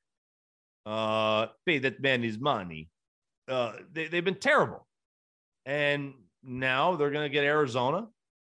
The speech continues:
who is the best team in the N F C. Their last, this is their last chance. If the Rams don't win this game, the division's over. I mean, it might be over anyway,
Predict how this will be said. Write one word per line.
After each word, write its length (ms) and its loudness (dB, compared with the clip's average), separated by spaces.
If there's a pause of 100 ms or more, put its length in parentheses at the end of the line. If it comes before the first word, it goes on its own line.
(120)
who 200 0
is 200 4
the 80 -4
best 240 0
team 200 -4
in 40 -2
the 100 0
N 120 2
F 100 -2
C. 380 -2 (420)
Their 140 2
last, 460 0
this 120 -6
is 40 -12
their 140 0
last 280 0
chance. 280 -2
If 80 -12
the 80 -8
Rams 300 0
don't 160 0
win 120 -4
this 160 -6
game, 280 -2 (260)
the 60 -16
division's 440 -4
over. 380 -2 (500)
I 40 -4
mean, 100 6
it 20 6
might 140 4
be 80 6
over 240 4
anyway, 300 -2